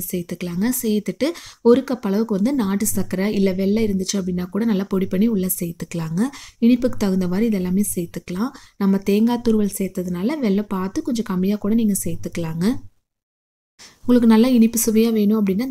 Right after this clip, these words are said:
தாராளமா நீங்க இன்னும் கொஞ்சம் அதிகமா கூட நாட்டு சர்க்கரை, வெல்லம் இதெல்லாமே சேர்த்துக்கலாங்க. சேர்த்து லோ ஃப்ளேம்லயே வச்சு நல்லா இந்த மாதிரி மிக்ஸ் பண்ணி விட்டுட்டு, இன்னும் கெட்டியாச்சு அப்படின்னா அவ்வளவா நல்லா இருக்காதுங்க. இதுதான் கரெக்டான பதம். இந்த ஸ்டேஜ்ல stove off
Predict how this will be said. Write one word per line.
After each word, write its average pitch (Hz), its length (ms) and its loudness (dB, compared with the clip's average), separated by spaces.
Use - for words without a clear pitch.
தாராளமா 190 480 -2
நீங்க 254 140 -4
இன்னும் 196 160 0
கொஞ்சம் 190 220 -2
அதிகமா 190 280 -2
கூட 196 120 -2
நாட்டு 190 300 -2
சர்க்கரை, 190 320 -4
வெல்லம் 185 200 -2
இதெல்லாமே 180 420 0
சேர்த்துக்கலாங்க. 175 720 -4
சேர்த்து 240 400 4
லோ 220 80 6
ஃப்ளேம்லயே 214 380 2
வச்சு 226 240 -2
நல்லா 185 300 0
இந்த 220 160 2
மாதிரி 202 200 2
மிக்ஸ் - 280 -2
பண்ணி 202 180 4
விட்டுட்டு, 180 300 -4
இன்னும் 254 240 6
கெட்டியாச்சு 208 500 0
அப்படின்னா 190 240 0
அவ்வளவா 190 300 0
நல்லா 175 200 -4
இருக்காதுங்க. 175 460 -2
இதுதான் 202 320 -4
கரெக்டான 185 500 -4
பதம். 226 240 -2
இந்த 247 220 8
ஸ்டேஜ்ல 220 420 2
stove 202 320 -2
off - 120 -2